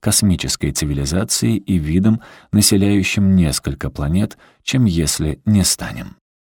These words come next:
Уроженец Претории Илон Маск в двенадцатилетнем возрасте продал свою первую компьютерную компанию.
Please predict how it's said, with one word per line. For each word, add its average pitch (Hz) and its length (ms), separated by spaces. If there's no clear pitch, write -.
Уроженец 151 560
Претории 117 580
Илон 92 420
Маск 80 420
в 95 160
двенадцатилетнем 113 840
возрасте 104 560
продал 98 380
свою 85 320
первую 98 420
компьютерную 80 720
компанию. 57 600